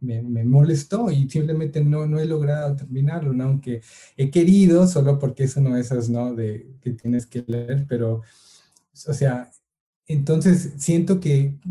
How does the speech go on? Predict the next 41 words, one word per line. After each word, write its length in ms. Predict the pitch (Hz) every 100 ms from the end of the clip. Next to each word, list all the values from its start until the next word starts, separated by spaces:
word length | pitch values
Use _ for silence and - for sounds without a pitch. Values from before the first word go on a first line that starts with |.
| 180
que 140 | - 139
mi 400 | 131 127 127 127
interés 380 | 120 135 143
por 120 | 143 147
la 100 | 127
lectura 320 | 113 135 135
siempre 280 | 127 123 135
está 220 | - 127
muy, 420 | 127 135 151 160
muy 160 | 143 139
basada 440 | 120 127 127 131
en, 200 | 117 110 - _ _ _ -
en 140 | 117
lo 120 | 113
que, 240 | 113 117 120
lo 180 | 120 120
que 100 | 147
he 40 |
vivido 560 | 190 160 170 190 254 -
o 80 | 120
lo 120 | 117
que 80 | -
está 220 | - 113
pasando, 680 | 117 117 117 107 98 104 _ _
o, 180 | 123 123
o 80 | 120
lo 180 | 117 117
que 80 |
estoy 280 | 113 151 170
por 200 | 170 117
vivir, 280 | 104 104 107
¿me 100 | 107
entiendes? 360 | 101 113 120 135
Pero 280 | 117 117
tiene 220 | 113 127 131
que 100 | 135
haber 180 | 131
un 100 | 123
interés 460 | 123 120 113 110 113
ahí 180 | 107 110
muy, 560 | 113 113 127 123 113